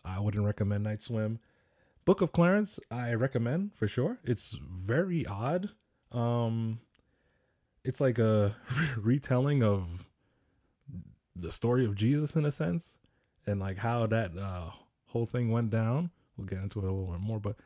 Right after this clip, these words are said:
I don't wanna say too much, but I definitely recommend it. It's, it's a lot of fun. It's, it's strange because it feels like there's supposed to be a punchline,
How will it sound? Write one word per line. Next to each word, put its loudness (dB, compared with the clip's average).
I -2
don't 0
wanna 2
say -2
too -6
much, -6
but -4
I -8
definitely -2
recommend -4
it. -6
It's, -8
it's -14
a -8
lot -4
of -2
fun. -4
It's, -4
it's -2
strange 0
because 2
it 0
feels 0
like 2
there's 0
supposed -2
to -2
be 4
a 2
punchline, -2